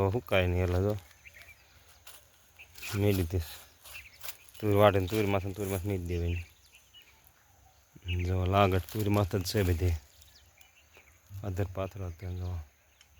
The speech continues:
એટલે હેઠે હુકાઈ જાય, ઉપરે હુકાઈ જાય.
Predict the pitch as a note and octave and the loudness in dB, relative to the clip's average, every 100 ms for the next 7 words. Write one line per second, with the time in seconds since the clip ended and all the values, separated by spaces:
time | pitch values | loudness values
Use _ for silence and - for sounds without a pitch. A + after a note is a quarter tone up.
0 | _ - _ _ _ _ _ _ _ _ | _ -20 _ _ _ _ _ _ _ _
1 | _ - G#2 F#2+ G2 G2 G2 G2 G#2 A2 | _ -10 -4 2 6 8 10 8 8 4
2 | G2+ G2+ A2 G2+ A#2+ G#2 - _ _ _ | 2 2 0 2 0 -2 -18 _ _ _
3 | _ _ - - - - A2+ G#2+ F#2 G2 | _ _ -20 -20 -20 -16 -2 4 4 4
4 | G2 F2 E2+ D#2 | 4 4 6 4